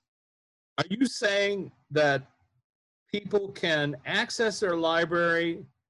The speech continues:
by having someone like me or a friend sort of do a guided meditation and walking them into the library, or can they do it without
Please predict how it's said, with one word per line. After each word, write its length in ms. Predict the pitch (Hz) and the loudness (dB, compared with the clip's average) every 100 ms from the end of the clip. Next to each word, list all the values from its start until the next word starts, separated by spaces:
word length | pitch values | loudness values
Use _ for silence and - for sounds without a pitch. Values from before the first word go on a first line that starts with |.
| _ _ _ - | _ _ _ -4
by 580 | 139 139 135 131 135 123 _ | -2 -2 0 2 0 -4 _
having 340 | - 156 156 | 0 0 0
someone 380 | 135 180 170 156 | 0 0 2 2
like 260 | 156 143 135 | 2 2 4
me 460 | 156 160 175 208 | 4 6 4 2
or 360 | - 123 120 117 | 2 2 4 2
a 60 | |
friend 500 | 113 151 151 151 165 - _ _ _ _ _ _ _ - | 0 0 2 2 -2 -10 _ _ _ _ _ _ _ -4
sort 140 | 156 | -4
of 80 | 135 | 0
do 140 | 156 151 | 0 2
a 40 | |
guided 440 | 135 143 147 147 139 | 2 4 4 4 4
meditation 680 | 147 147 135 151 151 185 180 | 2 2 2 2 2 0 -2
and 140 | 156 | 0
walking 500 | 113 117 139 135 165 | 0 0 -2 -4 -4
them 180 | 170 175 | -4 -4
into 160 | 180 | -4
the 80 | 185 | -4
library, 580 | 185 185 202 214 240 254 | -4 -2 -2 0 2 2
or 160 | 208 196 | 2 0
can 160 | 214 | 0
they 120 | 208 | 0
do 180 | 196 202 | 2 4
it 80 | 196 | 2
without 400 | 170 156 175 180 | 0 -2 -2 -2